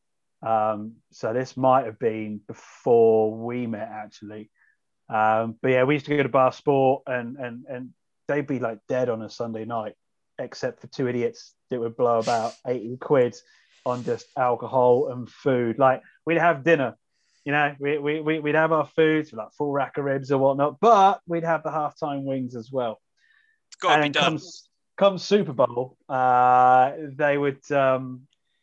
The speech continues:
Speaker 1: oh yeah, they had Samuel Adams on tap, man.
Speaker 2: Oof.
Speaker 1: That's how good that bar was.
Speaker 2: Oof.
Speaker 1: Sam Adams on tap, four pints of that.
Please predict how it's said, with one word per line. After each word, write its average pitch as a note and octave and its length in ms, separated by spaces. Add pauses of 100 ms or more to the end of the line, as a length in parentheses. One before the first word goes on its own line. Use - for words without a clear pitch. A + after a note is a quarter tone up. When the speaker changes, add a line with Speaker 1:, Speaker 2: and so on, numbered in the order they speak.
(180)
Speaker 1:
oh F#3 80
yeah, A#3+ 320 (140)
they F3 140
had F3+ 200
Samuel F#3 440
Adams C#3+ 360
on A2 240
tap, - 460
man. B2+ 240 (720)
Speaker 2:
Oof. A#2 80
Speaker 1:
That's D3+ 240
how D3+ 180
good C#3 280
that C3 200
bar B2 240
was. A#2+ 180
Speaker 2:
Oof. C#3+ 180
Speaker 1:
Sam D#3 240
Adams C#3+ 360
on B2+ 120
tap, C3 320
four F3+ 220
pints D#3 340
of C3+ 80
that. B2+ 260